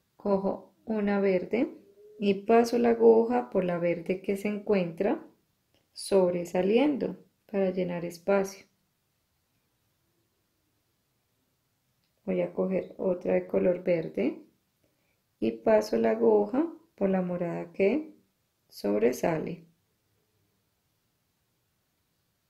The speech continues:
Ahora voy a coger una de color beige y paso la aguja por dentro de la que sobresale, así como lo observan.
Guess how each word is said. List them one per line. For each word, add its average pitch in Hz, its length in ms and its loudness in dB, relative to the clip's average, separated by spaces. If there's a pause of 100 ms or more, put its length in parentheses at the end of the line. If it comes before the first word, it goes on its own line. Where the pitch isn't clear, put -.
(120)
Ahora 180 420 -6
voy 185 200 -4
a 196 120 -4
coger 196 600 0 (840)
una 226 280 0
de 220 120 -4
color 196 360 2
beige 214 580 2 (1080)
y 226 140 2
paso 196 480 2
la 185 120 2
aguja 233 640 2 (380)
por 196 220 0
dentro 185 420 -2
de 180 60 0
la 175 160 -4
que 269 420 -2
sobresale, 196 1120 0 (920)
así 196 320 -4
como 196 220 -2
lo 180 120 -2
observan. 170 580 -8